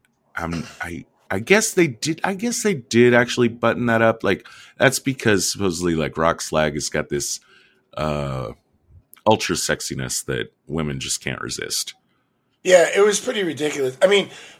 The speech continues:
Speaker 2: I'm, 'cause this is a parody of, like, the spy films, like, kind of a Bond thing. The women, like, just chasing him and attacking him and kissing him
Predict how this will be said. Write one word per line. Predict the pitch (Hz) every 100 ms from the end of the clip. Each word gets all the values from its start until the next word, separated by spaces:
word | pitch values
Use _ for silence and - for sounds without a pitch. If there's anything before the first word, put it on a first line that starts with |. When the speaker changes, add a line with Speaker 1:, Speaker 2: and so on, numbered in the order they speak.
| -
Speaker 2:
I'm, | 220 240 233 - - 196
'cause | 190 208
this | 220 214
is | 190
a |
parody | - 156 175 180 180 180
of, | 180 165
like, | 170 160 160
the | 147
spy | 131 - 151
films, | 151 170 170 165
like, | 147 135
kind | 147
of | 147
a | 135
Bond | 113 127 143 151
thing. | 170 170 175 - - - -
The | 165
women, | 156 196 190 165 156
like, | 147 135 135 131
just | 143 127 - _ - 127
chasing | - 170 175 185 175
him | 165
and | 143
attacking | 127 131 143 143 147
him | 127 123
and | 113
kissing | 143 143 160 170
him | 175